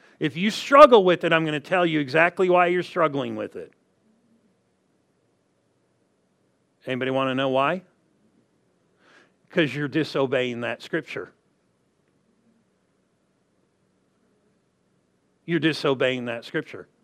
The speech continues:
So they said, "Huh? What do you mean?" 'Cause the minute I say, 'cause I'm only repeating what God said, and I got a lot more verses, and I've already quoted a number of them.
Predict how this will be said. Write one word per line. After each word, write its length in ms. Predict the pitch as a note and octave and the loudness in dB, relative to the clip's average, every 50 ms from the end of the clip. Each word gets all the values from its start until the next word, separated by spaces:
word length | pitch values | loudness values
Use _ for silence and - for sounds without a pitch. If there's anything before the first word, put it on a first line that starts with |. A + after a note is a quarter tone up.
| _ _ _ _ _ _ _ _ _ _ | _ _ _ _ _ _ _ _ _ _
So 80 | B2+ | -14
they 60 | A#2 A2 | -14 -10
said, 180 | - C3 A#2 | -8 -8 -8
"Huh? 300 | A#2+ D3 E3+ F#3+ G#3+ B3+ | -6 -6 -4 -4 -4 -4
What 80 | A#3 G#3+ | -4 -4
do 80 | A#3 A#3+ | -4 -4
you 80 | A#3 | -4
mean?" 460 | A#3 A#3 A3+ G3+ E3 B2+ G2 F#2 F#2 - _ _ _ _ _ _ _ _ _ _ | -4 -4 -6 -6 -8 -8 -10 -12 -18 -20 _ _ _ _ _ _ _ _ _ _
'Cause 200 | - E3 D#3 B2 | -4 -4 -2 -2
the 80 | C#3+ D3 | -2 -2
minute 260 | D3+ D#3+ F#3 G3 G3+ | -2 0 0 2 2
I 160 | G3 G3 F#3+ | 4 2 2
say, 520 | E3+ - - G#3 F#3 D#3+ C#3 C#3+ C#3 C#3 - _ _ _ _ _ _ | 0 0 2 2 4 4 4 2 0 -4 -8 _ _ _ _ _ _
'cause 180 | - F#3 E3 - | -2 -2 2 4
I'm 180 | - E3 F#3+ G3 | 4 4 4 4
only 180 | G3 G3 G3 | 2 2 4
repeating 400 | F#3+ G3 G3 - - G3 G3+ G3+ | 2 2 2 0 -4 -4 -2 -2
what 160 | G#3+ A3 G3+ | -2 -2 0
God 260 | G3 A3 G#3+ G#3+ F3 - | 2 2 2 2 0 -2
said, 340 | - E3 C#3 D3 D3 C#3+ - | -2 0 0 0 0 -4 -8
and 100 | C3+ C#3 | -4 -2
I 100 | C#3 D3 | 0 0
got 160 | D#3 D3+ D3+ | 2 2 2
a 40 | D3+ | 4
lot 180 | D3+ D#3+ E3+ E3 | 4 2 2 2
more 180 | E3 F3+ F#3 | 0 0 2
verses, 500 | E3+ G#3 A3 G#3+ - - D3+ D3 - - - _ _ _ _ _ _ _ _ _ _ _ _ _ _ _ _ _ _ _ _ _ _ _ _ _ _ _ _ _ _ _ _ _ _ _ _ _ _ _ _ - | 2 2 2 0 0 -4 -8 -8 -8 -12 -20 _ _ _ _ _ _ _ _ _ _ _ _ _ _ _ _ _ _ _ _ _ _ _ _ _ _ _ _ _ _ _ _ _ _ _ _ _ _ _ _ -4
and 120 | D3+ D3+ | 0 0
I've 100 | D3 D3 | 2 4
already 240 | E3 E3+ F3 D#3 C#3 | 4 2 2 0 -2
quoted 380 | - - F#3+ A3 G#3+ F#3+ D#3+ | -2 2 4 4 6 4 4
a 100 | E3 E3 | 2 0
number 260 | F#3 A3+ A#3 G3 E3+ D#3 | 0 0 0 0 0 0
of 100 | C#3+ C3 | 0 0
them. 200 | D#3 F#3 F#3+ | -4 -6 -8